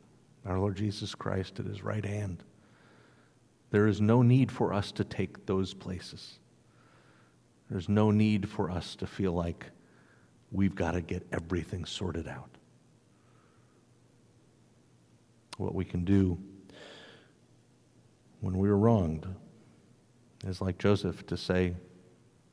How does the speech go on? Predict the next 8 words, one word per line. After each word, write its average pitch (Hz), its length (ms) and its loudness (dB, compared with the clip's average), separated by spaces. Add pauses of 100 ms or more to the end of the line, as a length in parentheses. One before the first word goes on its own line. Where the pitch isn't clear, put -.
(760)
"What 107 140 -6
am 85 100 -6
I, - 100 -14
God?" 127 400 -6 (2500)
I 131 60 -8
can 117 140 -8
trust - 440 -8
God 85 420 -4